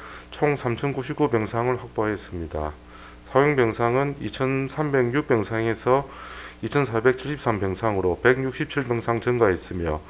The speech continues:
병상 가동률은 칠십구 프로에서, 칠십구 프로에서 팔십 프로로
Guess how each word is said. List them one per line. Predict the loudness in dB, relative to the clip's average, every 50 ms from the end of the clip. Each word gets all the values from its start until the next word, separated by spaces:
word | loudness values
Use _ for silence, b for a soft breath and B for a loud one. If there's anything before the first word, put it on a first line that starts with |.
| B B B B B B
병상 | 0 0 2 2 2 2 2
가동률은 | 2 0 2 2 2 2 0 0 0 0 -2 -4 -8
칠십구 | -10 -10 -10 -10 -8 -6 -6 -6
프로에서, | -4 0 2 2 2 2 0 0 2 2 2 0 -2 B B B B B B B B
칠십구 | B -2 0 2 0 0 2
프로에서 | 4 6 6 6 6 4 2 0 0 0
팔십 | 0 0 0 -2 -2 -2
프로로 | 0 2 4 6 6 6 6 4